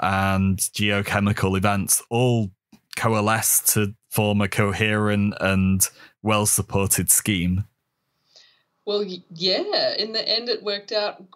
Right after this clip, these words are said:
Speaker 2: it's, like, surprisingly well, actually. Like, I was, um, you know, the, as a P H D student, I think you can be very nervous about your project, right, and the potential outcomes and whether it would be successful or not.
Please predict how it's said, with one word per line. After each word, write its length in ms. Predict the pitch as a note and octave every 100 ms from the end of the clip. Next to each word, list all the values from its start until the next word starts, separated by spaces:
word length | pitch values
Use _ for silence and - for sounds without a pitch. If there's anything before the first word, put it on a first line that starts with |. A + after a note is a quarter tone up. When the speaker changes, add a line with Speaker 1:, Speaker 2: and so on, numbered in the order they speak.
| -
Speaker 2:
it's, 140 | -
like, 140 | G#3 G#3
surprisingly 760 | - - G#3+ G#3+ A3 A3+ G3+
well, 520 | G3 G3 D#4 F3+ D3+ D#3+
actually. 500 | D#3+ - F3 E3 E3+
Like, 320 | F3 F3+ F#3+
I 140 | G3
was, 340 | G3+ G3+ G3+ G3+
um, 500 | F#3+ F#3 F#3 G3+ G#3 - - -
you 120 | A#3
know, 460 | G3+ F#3+ D#3+ -
the, 340 | G3 G3+ F#3+ - _ G3+ E3+ _ _ G#3+
as 120 | G#3
a 80 | G#3
P 220 | C4+ A3+
H 220 | G3+ -
D 200 | G#3+ G#3
student, 920 | - - - G3 G3 F3 C#3 F#3 A3 F#3
I 60 |
think 160 | G#3 F#3
you 100 | F#3
can 140 | G3
be 100 | F3+
very 240 | F3+ F3 F3
nervous 460 | F3+ F3 F3 F3
about 320 | F3 F3 -
your 100 | F3
project, 680 | F3 - - - C3 F2 -
right, 320 | C3+ B2+ D#3 D#3+
and 340 | E3 F3 E3
the 260 | E3 D#3+ D#3+
potential 460 | F3 F#3+ E3+ -
outcomes 840 | D#3+ E3 - E3 D#3 E3+ E3 - -
and 140 | E3 E3+
whether 260 | D#3 D#3+
it 40 | D#3+
would 100 | E3+
be 120 | E3+
successful 680 | - E3+ E3 - - E3+
or 100 | D#3
not. 580 | D3+ D#3 F3+ B3 C4 -